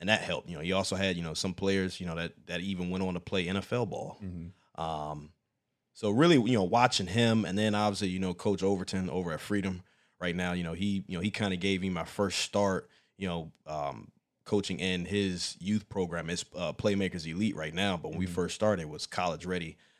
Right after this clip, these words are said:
Speaker 1: athletes, college
Speaker 2: Mm-hmm.
Speaker 1: ready academy.
Speaker 2: Mm-hmm.
Speaker 1: Okay. Uh, so I started with him, um, you know, coaching the youth teams and then, you know, getting into the high school seven-on-seven circuit. Um, eventually ended up getting my first high school job at Thomas Jefferson High School for Science and Technology,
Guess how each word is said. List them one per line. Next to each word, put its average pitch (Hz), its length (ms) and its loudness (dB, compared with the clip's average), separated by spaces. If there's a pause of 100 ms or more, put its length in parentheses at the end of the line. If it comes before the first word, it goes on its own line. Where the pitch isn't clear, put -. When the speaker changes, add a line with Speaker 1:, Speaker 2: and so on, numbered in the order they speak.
(180)
Speaker 1:
athletes, - 480 0
college 113 280 6
Speaker 2:
Mm-hmm. 98 80 4
Speaker 1:
ready 98 140 4
academy. - 500 -2 (120)
Speaker 2:
Mm-hmm. 98 360 -6
Speaker 1:
Okay. 85 340 -4 (340)
Uh, 85 240 0
so - 160 0
I 107 80 8
started 110 360 6
with 82 120 -6
him, 92 500 2 (460)
um, 82 260 -2
you 85 80 -4
know, 67 100 -8
coaching 101 360 0
the 95 80 0
youth 95 240 -2
teams 95 420 0
and 82 120 -6
then, 95 320 -2 (260)
you 92 100 -8
know, 82 60 -6
getting 85 300 -2
into 90 280 -4
the 87 80 -2
high 95 200 2
school 95 280 -2
seven-on-seven 90 760 0
circuit. 92 560 0 (400)
Um, 78 500 -4 (100)
eventually 101 380 2
ended 95 160 2
up - 40 -14
getting 98 200 -2
my 80 120 -6
first - 500 0 (100)
high - 240 4
school 101 300 0
job 82 480 -4
at 76 180 -6
Thomas 95 320 0
Jefferson 90 320 -2
High 92 120 -2
School 87 180 -8
for 85 100 -12
Science 90 280 -4
and 82 80 -14
Technology, 92 640 -4